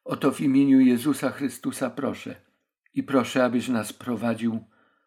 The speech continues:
tak, jak potrafimy za Tobą nadążyć. Amen. Już na pierwszym naszym spotkaniu zetknęliśmy się z pojęciem apokalipsy jako gatunku literackiego.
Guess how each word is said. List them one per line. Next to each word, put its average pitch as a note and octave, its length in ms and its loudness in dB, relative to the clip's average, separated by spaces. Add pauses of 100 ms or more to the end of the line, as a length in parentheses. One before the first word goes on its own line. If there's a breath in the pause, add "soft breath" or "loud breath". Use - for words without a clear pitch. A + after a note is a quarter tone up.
(480)
tak, E3+ 260 -2
jak C3+ 260 -2
potrafimy B2 640 -2
za A#2 140 -4
Tobą A2 340 -6
nadążyć. G#2+ 880 -10 (600)
Amen. G2 520 -10 (1800)
Już D3+ 600 2 (200)
na C3+ 260 6
pierwszym G3 680 0
naszym D3 440 -2
spotkaniu A#2 960 -4 (720 soft breath)
zetknęliśmy E3+ 840 0
się D#3+ 180 -4
z - 100 -10
pojęciem C#3+ 580 2
apokalipsy C3+ 960 0 (320 loud breath)
jako C#3 340 4
gatunku C3+ 680 2
literackiego. A2+ 1200 2